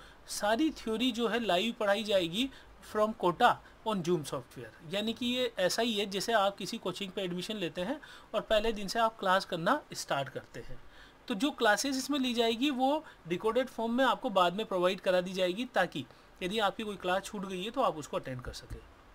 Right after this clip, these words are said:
इसमें live classes theory के साथ साथ live डाउट और discussion भी होगा।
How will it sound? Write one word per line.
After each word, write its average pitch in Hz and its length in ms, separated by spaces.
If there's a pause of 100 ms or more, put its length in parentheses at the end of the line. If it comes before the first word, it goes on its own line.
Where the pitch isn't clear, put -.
(760)
इसमें 285 420 (160)
live 202 380
classes 254 440
theory 226 280
के 247 120
साथ 180 220
साथ 165 280
live 185 360 (100)
डाउट 185 340
और 254 120
discussion 143 420
भी 135 160
होगा। 120 260